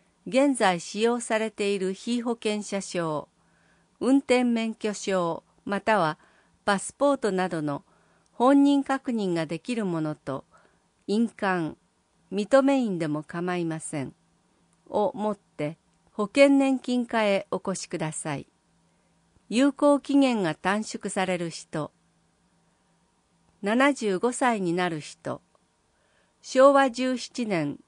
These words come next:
十一月二日から十八年十月三十一日生まれの有効期限は、誕生日の前日まで。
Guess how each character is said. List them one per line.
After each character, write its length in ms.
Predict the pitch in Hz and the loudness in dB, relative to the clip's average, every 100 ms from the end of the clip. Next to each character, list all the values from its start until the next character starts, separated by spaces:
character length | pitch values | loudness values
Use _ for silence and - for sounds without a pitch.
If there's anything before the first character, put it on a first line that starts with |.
| _ | _
十 260 | 185 247 277 | -2 2 2
一 200 | 262 262 | 2 -2
月 280 | 254 247 233 | -4 -4 -12
二 300 | - - 220 | -14 -14 -2
日 160 | 220 | -2
か 140 | 202 190 | 0 -2
ら 180 | 180 - _ _ _ _ | -2 -4 _ _ _ _
十 260 | 196 254 277 | -2 2 2
八 340 | 269 262 262 | 2 -2 -2
年 280 | 226 160 147 _ _ _ | 0 0 -2 _ _ _
十 260 | 175 240 277 | -4 2 4
月 300 | 277 269 254 | 4 0 -4
三 340 | - 294 269 | 0 2 2
十 260 | 214 185 165 | 0 0 0
一 300 | 165 - 262 | -2 0 2
日 300 | 262 240 254 | 2 0 -2
生 80 | 247 | 0
ま 160 | 226 | 0
れ 120 | 185 156 | 0 -2
の 240 | 147 - - | -4 -6 -6
有 260 | 214 269 | -2 -2
効 280 | - 262 254 | 2 2 2
期 180 | - 240 | 0 -2
限 300 | 214 175 151 | 0 0 -2
は、 200 | 139 - _ _ _ _ _ _ - | -4 -8 _ _ _ _ _ _ 0
誕 260 | 247 285 | 4 4
生 240 | 269 285 233 | 4 2 2
日 120 | 196 | 0
の 180 | 160 147 | -2 -2
前 180 | 190 226 | -2 -2
日 360 | 226 196 - | -4 -8 -8
ま 180 | 190 170 | -4 -4
で。 180 | 139 | -6